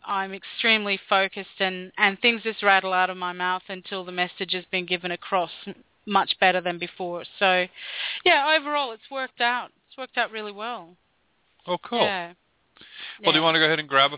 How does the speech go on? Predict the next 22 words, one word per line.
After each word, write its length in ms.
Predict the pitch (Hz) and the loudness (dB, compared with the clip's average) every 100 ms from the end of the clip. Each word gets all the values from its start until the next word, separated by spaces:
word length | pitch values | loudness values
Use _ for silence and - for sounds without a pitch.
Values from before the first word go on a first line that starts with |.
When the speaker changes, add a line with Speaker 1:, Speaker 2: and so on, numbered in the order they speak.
| - | -8
Speaker 2:
few 100 | 151 | -10
calls 340 | - 139 151 156 | -2 -2 -2 -8
and 100 | 131 | -12
see 60 | 143 | -6
if 80 | 131 | -4
we 80 | 123 | -6
can 100 | 123 | -4
help 200 | 131 135 | -2 0
out? 180 | 160 | 0
Speaker 1:
Yeah, 400 | 392 320 233 180 113 _ _ _ _ _ - | 4 4 4 0 -6 _ _ _ _ _ 0
let's 200 | 302 302 - | 0 0 -2
do 180 | 269 240 | -4 -2
that. 200 | 190 151 - _ _ _ _ _ _ _ | -2 -6 -12 _ _ _ _ _ _ _
Speaker 2:
All 180 | 131 123 | 2 4
righty. 200 | 101 82 - _ - - - - - - _ _ _ - | 4 2 -4 _ -20 -20 -18 -18 -20 -20 _ _ _ 0
Let's, 260 | 160 180 165 | 2 2 2
uh, 340 | 165 160 156 147 | 4 6 6 2
bring 160 | 165 | 2
on 180 | 156 151 - | 2 2 -2
Craig 340 | - 160 175 - | 0 2 2 -2
from 340 | 170 147 143 135 | -2 -2 -2 2
Las 200 | 147 | 2